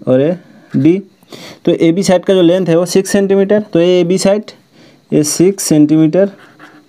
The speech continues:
और एडी साइड का जो लेंथ है फ़ाइव सेंटीमीटर, तो ये एडी साइड, ये फ़ाइव सेंटीमीटर और एंगल है सिक्सटी डिग्री,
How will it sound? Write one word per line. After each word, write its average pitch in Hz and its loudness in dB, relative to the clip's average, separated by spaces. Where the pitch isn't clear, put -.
और 147 0
एडी 180 0
साइड 190 -2
का 196 0
जो 185 2
लेंथ 165 2
है 156 0
फ़ाइव 156 -2
सेंटीमीटर, 190 0
तो 170 -2
ये 170 2
एडी 180 0
साइड, 208 -2
ये 151 0
फ़ाइव 156 -2
सेंटीमीटर 175 0
और 151 2
एंगल 165 0
है 202 0
सिक्सटी 185 -2
डिग्री, 190 2